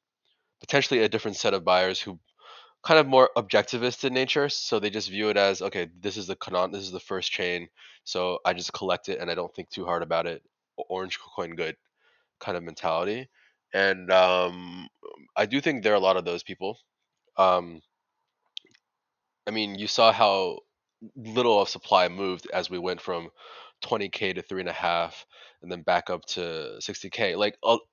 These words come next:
a shit ton of supply is not moving. These guys are just not,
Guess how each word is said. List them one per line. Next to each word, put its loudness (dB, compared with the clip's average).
a -6
shit 0
ton 2
of -2
supply 4
is 0
not 2
moving. -6
These -12
guys 4
are -6
just -8
not, 2